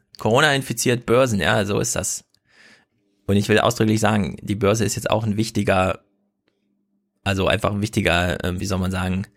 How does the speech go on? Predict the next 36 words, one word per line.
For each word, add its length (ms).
in 80
der 80
Börse 400
wird 260
Wissen 260
gehandelt, 460
ja, 300
und, 400
äh, 100
je 200
nachdem 500
in, 160
in 180
Zahlen 300
ausgedrückt, 520
in 80
der 100
Hinsicht 340
jetzt 260
kein, 300
nichts 240
Negatives 340
über 80
die 80
Börsen, 240
ja, 80
die 80
gehen 100
jetzt 120
alle 120
nach 120
unten, 240
ist 140
für 100
viele 200
blöd, 280